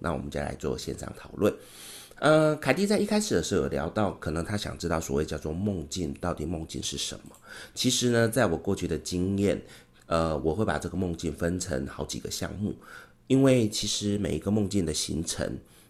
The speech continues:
它都是会有它特殊的一个状况。譬如说，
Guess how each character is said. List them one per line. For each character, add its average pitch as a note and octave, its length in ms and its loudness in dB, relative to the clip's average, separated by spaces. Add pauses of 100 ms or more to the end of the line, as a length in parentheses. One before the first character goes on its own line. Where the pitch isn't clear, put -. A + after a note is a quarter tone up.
它 F#2+ 160 2
都 F#2+ 160 2
是 - 180 -4
会 E2+ 180 2
有 A1 120 -2
它 D#2+ 220 -6
特 - 260 4
殊 - 200 -10
的 C2 120 -4
一 G1+ 60 -4
个 - 120 -6
状 - 240 -6 (100)
况。 - 220 -8 (460)
譬 G#2 100 4
如 F2 120 4
说， G2+ 360 4